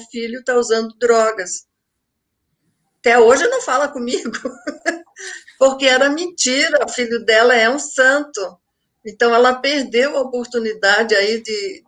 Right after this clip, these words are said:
de ela reciclar e também ajudar o filho, né? Então, fazer o quê, né? Fica pra próxima. <laughs>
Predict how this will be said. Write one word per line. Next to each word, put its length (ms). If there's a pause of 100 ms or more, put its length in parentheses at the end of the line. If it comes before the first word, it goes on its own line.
de 100
ela 200
reciclar 680
e 40
também 300
ajudar 380
o 40
filho, 520
né? 120 (720)
Então, 180
fazer 340
o 100
quê, 200
né? 120
Fica 260
pra 160
próxima. 600
<laughs> 200